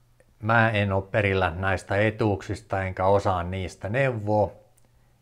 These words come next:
mutta muistutan vuokralaisille, että mikäli on joitain Kelan etuuksia saamassa, niin silloin kannattaa avoliittoon mentäessä niin olla yhteydessä Kelaan ja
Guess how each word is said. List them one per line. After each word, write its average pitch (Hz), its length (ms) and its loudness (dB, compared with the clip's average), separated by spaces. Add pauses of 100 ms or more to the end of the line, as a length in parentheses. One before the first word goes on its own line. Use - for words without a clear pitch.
mutta 101 440 -6 (140)
muistutan 110 840 -2 (340)
vuokralaisille, 90 1080 -2
että - 320 -10 (480)
mikäli 104 640 -2 (380)
on 127 420 0
joitain 107 640 2
Kelan 104 420 2
etuuksia 95 840 -6 (120)
saamassa, 110 800 0
niin 95 220 -6
silloin 101 380 -6
kannattaa 92 880 -8 (500)
avoliittoon 101 800 0
mentäessä 95 840 -2
niin 92 240 -8
olla 95 260 2
yhteydessä 92 680 -4
Kelaan 110 560 0
ja 92 180 -4